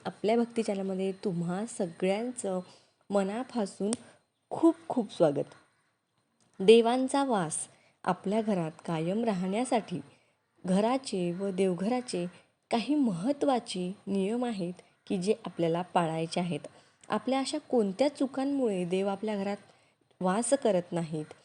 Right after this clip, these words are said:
देवपूजा करताना पूजेचे नियम माहीत नसल्यामुळे नव्याण्णव टक्के लोकांकडून काही चुका घडतात आणि पूजेचं फळ हवं तसं मिळत नाही. कोणत्या आहेत त्या चुका ज्यामुळे देव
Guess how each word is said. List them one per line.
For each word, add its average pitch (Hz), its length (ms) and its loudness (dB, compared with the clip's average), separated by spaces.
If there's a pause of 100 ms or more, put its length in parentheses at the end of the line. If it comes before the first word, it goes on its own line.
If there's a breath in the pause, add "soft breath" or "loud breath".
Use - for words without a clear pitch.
(240 soft breath)
देवपूजा 254 560 2
करताना 226 720 0
पूजेचे 214 560 -2
नियम 247 380 0
माहीत 185 380 -2
नसल्यामुळे 196 600 -2 (440 loud breath)
नव्याण्णव 269 560 6
टक्के 285 400 2
लोकांकडून 233 760 2
काही 185 320 -4
चुका 190 360 -2
घडतात 196 320 0 (480 soft breath)
आणि 208 300 0 (160)
पूजेचं 196 440 -2
फळ 208 380 0 (380 loud breath)
हवं 240 260 6 (100)
तसं 190 320 0
मिळत 185 380 -2
नाही. 180 200 -2 (560 soft breath)
कोणत्या 240 380 4
आहेत 233 240 -2 (160)
त्या 247 80 2 (100)
चुका 180 320 0 (460 soft breath)
ज्यामुळे 190 540 -2
देव 185 240 0